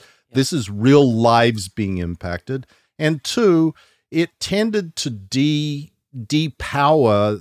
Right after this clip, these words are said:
Speaker 2: the, the threats of Scientology because, you know, as you know, those threat letters were a featured <laughs> part of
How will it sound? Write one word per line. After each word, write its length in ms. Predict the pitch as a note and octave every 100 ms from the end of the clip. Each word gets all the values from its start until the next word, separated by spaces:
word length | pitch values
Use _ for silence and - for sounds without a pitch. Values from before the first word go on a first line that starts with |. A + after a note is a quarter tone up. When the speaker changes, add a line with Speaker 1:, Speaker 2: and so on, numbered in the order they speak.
| F#2+
Speaker 2:
the, 680 | A2 A2 A2 A2+ A2 A2 - _
the 140 | G#2 A2
threats 680 | - - C#3 C#3 - - A2
of 100 | F2
Scientology 1000 | - G2 F2 E2+ G2 F2 F2 F2 F2 F2 _ _ _
because, 600 | G#2+ - A2 G#2 G2 - _ _ _ -
you 120 | C3
know, 140 | A#2+ A#2
as 280 | B2+ B2 A#2
you 180 | C3+
know, 640 | B2 B2 D3+ C3 C3 C3+ C#3 _ _ _ _ _ _ _ _ _ _ _ _ -
those 340 | A#2+ D3 D3
threat 360 | - C#3 D#3 C#3+
letters 460 | C3 B2 A#2+ A#2 A2
were 220 | A2+ A2
a 100 | G2+
featured 640 | - - D#3+ - D#3 A2
<laughs> 20 | -
part 540 | - - D#3+ B2 -
of 140 | C#3+